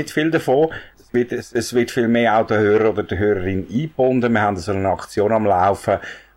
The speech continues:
wo, wo grad so, weißt du, so Nachbarschaftshilfe und so, äh, wo man sich kann melden und so.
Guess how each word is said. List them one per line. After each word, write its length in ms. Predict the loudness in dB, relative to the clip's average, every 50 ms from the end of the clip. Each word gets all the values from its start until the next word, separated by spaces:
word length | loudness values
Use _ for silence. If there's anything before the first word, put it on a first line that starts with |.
| _
wo, 400 | 0 2 4 4 4 4 2 2 2
wo 180 | 0 0 0
grad 280 | 0 0 0 0 -2 -2
so, 200 | -2 0 0 2
weißt 220 | 2 0 -2 -2
du, 40 | -2
so 60 | -2
Nachbarschaftshilfe 1040 | 0 0 0 -2 -2 -6 -12 -6 -2 0 0 0 -2 -4 -2 -2 0 0 -2 -2 -4
und 120 | -6 -4 -2
so, 360 | -2 0 2 2 2 0 -2 -6 -16 -20 _ _ _ _ -2
äh, 220 | 0 2 2 2 0 0
wo 120 | 0 0 0
man 120 | 0 -2
sich 160 | -4 -4 -6 -6 -8 -10 -12 -20 _ _ _ -2
kann 180 | 0 0 0
melden 440 | 2 2 2 2 2 2 0 0 0
und 160 | -2 -2 -2
so. 280 | -2 0 0 0 0